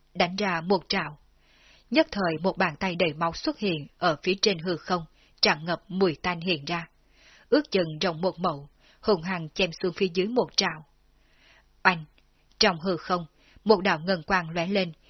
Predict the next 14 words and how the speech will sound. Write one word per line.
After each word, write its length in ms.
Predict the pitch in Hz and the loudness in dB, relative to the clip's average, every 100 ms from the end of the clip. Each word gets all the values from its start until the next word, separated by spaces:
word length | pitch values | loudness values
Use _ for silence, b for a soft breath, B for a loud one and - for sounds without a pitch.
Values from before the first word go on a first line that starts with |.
| b b | b b
đem 220 | 226 190 | 2 4
bàn 140 | 175 143 | 0 0
tay 180 | 190 180 | -4 0
đầy 180 | 185 151 | 0 0
máu 200 | 165 180 | -2 -4
này 280 | 208 160 - _ | -4 -6 -10 _
chạm 180 | 220 160 196 | 0 0 0
thành 220 | 185 151 | -4 -4
hai 200 | 175 208 | -4 -4
mảnh. 240 | 185 151 143 _ _ b b b b | -4 -6 -10 _ _ b b b b
Tiếp 160 | 285 302 | 0 0
theo 300 | - 185 170 | -2 -2 0
bóng 240 | 185 180 233 | 0 2 4
người 140 | 185 | 2